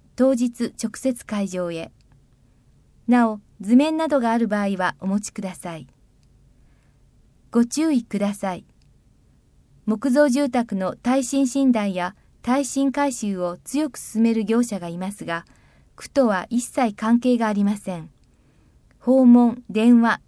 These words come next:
チラシなど不審に思ったら早めに区へお問い合わせください。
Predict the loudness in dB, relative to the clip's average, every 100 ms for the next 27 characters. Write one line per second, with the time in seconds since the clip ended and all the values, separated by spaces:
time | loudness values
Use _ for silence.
0 | -6 -2 0 0 2 2 0 -4 _ _
1 | -6 0 2 4 4 2 0 -6 -6 -6
2 | -10 -2 0 2 2 2 2 -2 -6 -4
3 | -2 -2 -6 -2 0 2 0 0 -4 -6
4 | -6 -6 -8 -14 -14